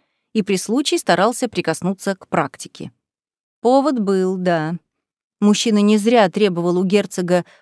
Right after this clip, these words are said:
повысить гонорар за контракт на Фрейгарет, потому что рисковал не только здоровьем, но и жизнью. Как и все цеховые мастера,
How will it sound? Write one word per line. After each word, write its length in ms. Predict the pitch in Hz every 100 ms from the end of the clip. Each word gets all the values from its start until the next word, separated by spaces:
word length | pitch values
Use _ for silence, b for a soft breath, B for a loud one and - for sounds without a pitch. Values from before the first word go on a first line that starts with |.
| _
повысить 500 | 214 208 214 220 180
гонорар 540 | 196 208 214 262 254
за 120 | 147 165
контракт 540 | 175 175 180 180 -
на 140 | 180 180
Фрейгарет, 720 | - 190 185 175 226 151 - _ _ _
потому 280 | - 175 175
что 160 | -
рисковал 440 | 185 175 208 220 233
не 120 | 208
только 320 | 220 202 202
здоровьем, 600 | 175 190 196 226 233 233
но 140 | 185 196
и 60 |
жизнью. 600 | 202 226 180 165 151 151 - _ _ _ _ _ -
Как 160 | 254 262
и 60 |
все 260 | 233 - 254
цеховые 460 | - 190 214 208
мастера, 500 | 185 180 - 196 294